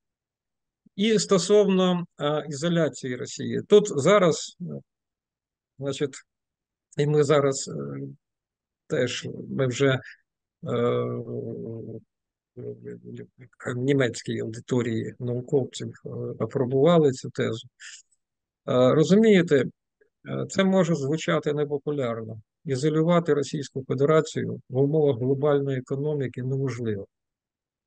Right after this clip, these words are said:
От, е, я зараз, е, не буду врати, гляньте, будь, будь ласка, в Вікіпедії тривалість,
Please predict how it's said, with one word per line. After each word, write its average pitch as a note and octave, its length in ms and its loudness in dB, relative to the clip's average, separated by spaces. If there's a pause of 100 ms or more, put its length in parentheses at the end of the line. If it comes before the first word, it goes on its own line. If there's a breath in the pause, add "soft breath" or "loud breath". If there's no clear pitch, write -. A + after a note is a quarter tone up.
(1400)
От, D#3+ 240 2 (140)
е, D3 720 4 (260)
я D3+ 240 2
зараз, D#3 500 4
е, D3 300 -2
не D3 140 -2
буду D3+ 260 -4
врати, D#3+ 460 0
гляньте, D3 560 2
будь, C3+ 280 -4
будь C3 200 -8
ласка, C#3 400 0
в C3 60 -4
Вікіпедії C#3 720 -2
тривалість, D3 760 0